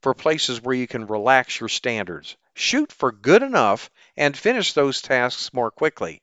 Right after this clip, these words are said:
Save that time for the tasks that truly deserve extra attention. Now, our last tip, tip number five, use scheduling to create boundaries around your time. Teaching really can expand to fill up much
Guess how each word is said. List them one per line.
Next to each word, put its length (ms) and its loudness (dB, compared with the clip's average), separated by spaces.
Save 440 2
that 240 2
time 280 0
for 120 -10
the 100 -8
tasks 420 0
that 140 -4
truly 720 -2
deserve 500 2
extra 360 -4
attention. 560 -4
Now, 200 6
our 180 6
last 420 2
tip, 300 2
tip 300 -4
number 200 -2
five, 500 4
use 360 -4
scheduling 540 0
to 100 -4
create 520 -2
boundaries 680 0
around 420 2
your 140 -2
time. 360 -4
Teaching 520 0
really 360 4
can 300 -4
expand 480 -2
to 60 -6
fill 280 0
up 160 0
much 340 0